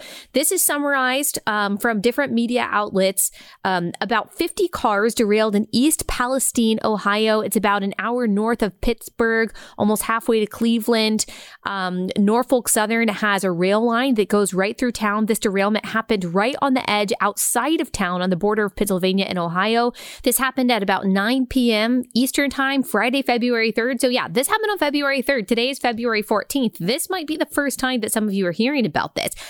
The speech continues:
I didn't hear about this until a couple days ago.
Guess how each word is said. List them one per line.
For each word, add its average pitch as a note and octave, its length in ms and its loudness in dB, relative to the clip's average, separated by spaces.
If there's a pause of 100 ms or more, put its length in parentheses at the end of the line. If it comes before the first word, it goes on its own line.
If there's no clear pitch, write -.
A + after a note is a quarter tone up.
(140)
I G3 140 0
didn't F#4 220 -2
hear D#3 160 -2
about D3 280 -2
this F3+ 160 -2
until G3+ 220 0
a F#3+ 60 -4
couple G#3 260 -2
days C4+ 240 0
ago. F#3+ 240 -4